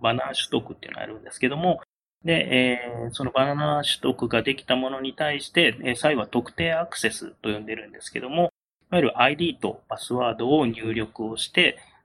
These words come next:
で、えー、そこでログインができたもののリストを、えー、作ってですね、で、それを、えー、アイエスピーに、えー、お送りすると。で、アイエスピーが、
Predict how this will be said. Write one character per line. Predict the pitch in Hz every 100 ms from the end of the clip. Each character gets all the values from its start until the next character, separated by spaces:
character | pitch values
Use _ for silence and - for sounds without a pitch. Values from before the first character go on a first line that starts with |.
| 170
で、 | 175 -
え | 131 117 113 110 110 107
ー、 |
そ | 127
こ | 127
で | 131 127
ロ | 131 135
グ | 165
イ | 180
ン | 156
が | 139
で | 135
き | -
た | 127
も | 123 123 123 - -
の | 165 185
の |
リ | 127
ス | 107
ト | - 110
を、 | 110 110 -
え | 110 104 104 -
ー、 |
作 | - 120
っ |
て | - 98
で | -
す | - -
ね、 | - -
で、 | 143
そ | 175
れ | 190
を、 | 220 202 - -
え | 110 107
ー、 |
ア | 110
イ | 117
エ | 117
ス | - -
ピ | 110
ー |
に、 | 117 160 - -
え | 101 98 95
ー、 |
お | - 104
送 | - 104
り |
す | -
る | - -
と。 | - - _ _
で、 | 185 180
ア | 185
イ | 190
エ | 185
ス | -
ピ | 190
ー |
が、 | 180